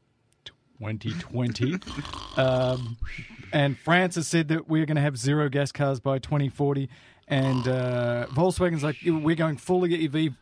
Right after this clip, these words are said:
Uh, Volvo has said the same thing. In fact, Volvo has said that by twenty nineteen, they're not gonna make a car that doesn't have at least some form of electric motor, hybrid, fully electric.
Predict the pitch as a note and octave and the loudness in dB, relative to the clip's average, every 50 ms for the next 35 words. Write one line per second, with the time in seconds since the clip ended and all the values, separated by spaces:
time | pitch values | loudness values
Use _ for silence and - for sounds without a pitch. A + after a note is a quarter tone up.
0 | _ _ - C3+ B2+ B2 B2 A2 A#2 E3 F3+ G#3 F#3 F#3+ F3 D#3+ D3 - E3+ D3+ | _ _ -2 -2 -2 -2 0 0 2 2 2 2 2 2 2 0 0 -2 -2 -2
1 | C#3+ C#3 - - D#3 D3 C#3+ B2+ - D#3 D#3 D#3 C#3+ B2 - D3 C#3 B2+ C3 C#3 | -2 -2 -2 0 0 0 0 -2 -2 0 0 0 0 -2 -2 -2 -2 -2 0 -2
2 | E3 F#3+ F3 E3+ D#3 D3 - - D#3+ D3 C#3 C3+ B2 - - B2+ B2+ A#2+ A2+ - | 0 0 -2 -2 -4 -4 -4 -4 -4 -4 -4 -4 -6 -4 -4 -4 -4 -4 -6 -8
3 | - - C#3+ C#3 - C3+ C3+ C3 C#3 D3+ F3 G#3+ A#3+ B3 A3+ - - C3 A#2+ A#2+ | -6 -6 -6 -4 -4 -4 -2 -2 0 0 2 2 2 0 -2 -2 -4 -4 -2 -4
4 | A#2+ A#2 _ - - - - _ - D3 D#3+ E3 D3+ - - D3 C3+ B2+ B2+ C3+ | -4 -6 _ -18 -20 -20 -8 _ 0 0 2 2 0 0 -2 -2 -2 0 0 0
5 | D3 E3 - - B2+ - A#2+ C3 B2+ A#2+ A#2+ A2 B2 A#2+ A2+ A#2 G#2+ A2 A2+ A2 | 0 0 -2 -6 -8 -4 -2 -2 -2 -2 -4 -6 -6 -6 -4 -4 -4 -4 -6 -6
6 | A#2 - C3 B2 A2+ - - - C#3 D3+ D#3 - - B2+ A#2 A2 G#2 G2 G#2 G#2+ | -6 -6 -6 -4 -4 -4 -2 -2 -2 -2 -2 -4 -6 -6 -6 -6 -8 -8 -8 -8
7 | G2+ - - A2+ - A2+ G#2 G2 F#2 E2+ - - - C3+ C3 B2 A2+ B2 A#2 A2+ | -8 -10 -12 -10 -8 -8 -8 -8 -10 -12 -8 -4 -4 -2 -2 -2 -4 -6 -6 -8
8 | - _ - - _ _ - C#3+ C3+ B2+ A#2+ A#2 A2+ A#2 A2 - A#2+ A2+ | -12 _ -20 -20 _ _ -6 -4 -4 -4 -4 -4 -6 -8 -8 -8 -10 -10